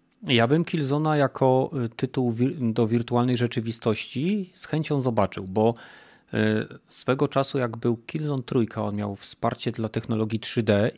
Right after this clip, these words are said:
i dla sterowania za pomocą move'ów, to było naprawdę świetnie zrealizowane. Trzymając po prostu rękę na, na,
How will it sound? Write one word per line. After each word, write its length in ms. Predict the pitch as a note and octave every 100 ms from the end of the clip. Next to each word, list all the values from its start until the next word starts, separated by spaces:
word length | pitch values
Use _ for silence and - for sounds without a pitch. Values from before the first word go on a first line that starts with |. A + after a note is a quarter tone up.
| -
i 200 | A2 G#2
dla 320 | A2 G#2 G#2
sterowania 560 | - A2+ G#2+ A2+ A2+
za 120 | G#2+ G#2
pomocą 340 | A2+ A2 A#2+
move'ów, 520 | A2+ G#2+ F#2 F#2+ B2+ - - - - - _ _
to 280 | - A2+ A2+
było 280 | G#2+ A#2+ B2+
naprawdę 500 | A#2+ A2+ - B2+ C3
świetnie 360 | - A#2+ - A2+
zrealizowane. 840 | - A2+ G#2+ G#2+ G#2 G2+ F#2 F#2
Trzymając 480 | - - A2+ A#2+ A#2+
po 120 | -
prostu 460 | A#2 B2 - A#2+ A2+
rękę 300 | A#2+ C#3 C#3
na, 120 | C3
na, 200 | A#2+ A#2